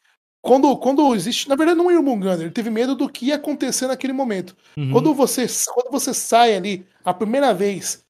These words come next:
Speaker 1: você chega no Lago dos Nove, que tá lá só a estátua do, do Tyr, e, e tá aque-, tem aquela mensagem que o Atreus fala pra jogar o machado na água,
Speaker 2: Uhum.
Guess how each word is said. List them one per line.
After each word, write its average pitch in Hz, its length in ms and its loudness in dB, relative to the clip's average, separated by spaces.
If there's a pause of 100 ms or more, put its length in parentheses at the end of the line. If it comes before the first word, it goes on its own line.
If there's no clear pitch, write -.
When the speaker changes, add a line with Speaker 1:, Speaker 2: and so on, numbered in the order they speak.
(120)
Speaker 1:
você 190 160 -6
chega 208 160 -2
no 202 120 -2
Lago 190 180 0
dos 160 160 -6
Nove, 175 400 0 (420)
que - 120 -14
tá 196 200 0
lá 190 160 2
só 233 200 0
a 254 40 2
estátua 214 420 0
do, 196 180 -8
do 175 140 -8
Tyr, 214 420 -4 (220)
e, 196 80 -8 (140)
e 196 80 -6
tá 208 140 0
aque-, 208 240 -2
tem 226 160 -6
aquela 220 220 -2
mensagem 214 440 -2
que - 80 -4
o - 20 2
Atreus 196 220 -2
fala 190 180 0
pra 196 140 -2
jogar 196 680 0
o 185 80 -6
machado 190 440 0
na 170 100 -4
água, 180 520 0
Speaker 2:
Uhum. 135 340 -6